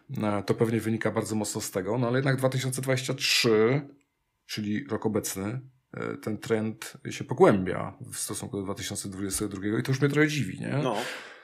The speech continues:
Speaker 2: A czy wiesz co? To może wynikać z, z kilku rzeczy, bo ten wykres, o którym właśnie wspominasz, on się zaczyna w dwa tysiące bodajże czternastym roku i, e, mniej więcej do roku dwa tysiące dziewiętnastego on rośnie, nie? Cały czas.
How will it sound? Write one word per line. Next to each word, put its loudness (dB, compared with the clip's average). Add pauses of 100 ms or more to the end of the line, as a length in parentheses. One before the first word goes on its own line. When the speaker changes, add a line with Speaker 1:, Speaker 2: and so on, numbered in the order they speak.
Speaker 2:
A -4
czy -6
wiesz -2
co? 2
To 2
może 4
wynikać 4
z, 2 (760)
z -2
kilku 2
rzeczy, 2
bo 0
ten 0 (320)
wykres, 4
o 0
którym 0
właśnie -2
wspominasz, -2
on -2
się -8
zaczyna -4
w -4
dwa 2
tysiące -4
bodajże 0
czternastym -2
roku 0 (440)
i, 2
e, 6
mniej 0
więcej 4
do 4
roku 2
dwa 0
tysiące -4
dziewiętnastego 0
on -4
rośnie, 4
nie? -2
Cały 2
czas. -8